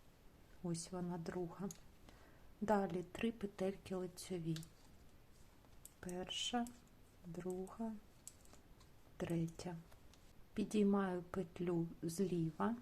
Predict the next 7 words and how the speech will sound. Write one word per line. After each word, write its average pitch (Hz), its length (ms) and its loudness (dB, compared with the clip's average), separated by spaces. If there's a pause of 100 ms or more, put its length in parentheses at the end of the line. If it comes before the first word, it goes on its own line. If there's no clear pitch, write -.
(360)
тож 175 280 -2
пров'язую 170 960 2 (300)
петлю, 170 560 2 (1400)
вона 185 300 4
йде 165 480 6 (1500)
четвертою 170 840 4
лицьовою 165 880 0